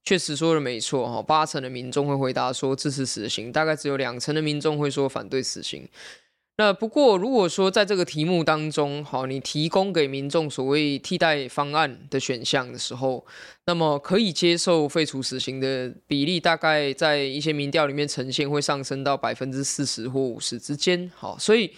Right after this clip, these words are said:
是否提供一个替代方案的选项，其实是这个问题的关键点。那第二个哈，我，我想司法院大法官，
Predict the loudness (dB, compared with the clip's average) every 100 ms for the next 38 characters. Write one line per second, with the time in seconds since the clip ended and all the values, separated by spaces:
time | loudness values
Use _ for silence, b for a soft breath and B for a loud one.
0 | B B B B _ 2 4 4 4 2
1 | 2 -2 -2 2 2 2 0 0 2 2
2 | 2 2 -2 -2 -4 -6 -4 -2 -2 -2
3 | -4 -2 -2 0 0 -2 -2 0 0 -2
4 | -4 -6 -4 -4 -4 -4 -4 -4 -10 -14
5 | -14 _ B B _ _ -2 -2 2 6
6 | 6 6 0 -2 -4 -4 -2 -4 -4 0
7 | 2 2 -2 -14 b b b -4 2 4
8 | 4 2 2 2 2 0 -2 2 2 0
9 | -10